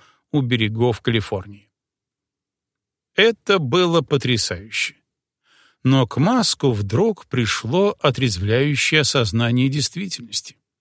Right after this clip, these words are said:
Программа «Меркурий» справлялась с подобными вещами еще пятьдесят лет назад, когда ни его, ни Обамы на свете не было. Америка просто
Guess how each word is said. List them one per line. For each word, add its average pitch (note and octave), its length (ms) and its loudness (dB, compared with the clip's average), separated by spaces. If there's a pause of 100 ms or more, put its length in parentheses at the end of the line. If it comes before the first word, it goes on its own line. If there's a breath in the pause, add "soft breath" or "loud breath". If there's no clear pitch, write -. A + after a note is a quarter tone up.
(720)
Программа B2 560 2
«Меркурий» C#3+ 640 -2 (400)
справлялась C3+ 800 0
с - 40 -2
подобными D3 540 2
вещами E3 520 0
еще C3+ 500 -2
пятьдесят C#3 800 -2
лет D3+ 280 -2
назад, C3 460 0 (300 loud breath)
когда C3+ 420 2
ни D3 220 2
его, C3+ 480 0
ни C3 160 4
Обамы C3 540 2
на B2+ 120 2
свете C#3 460 -2
не E3+ 200 -4
было. A2+ 260 -14 (720)
Америка C3+ 720 2
просто D3+ 640 0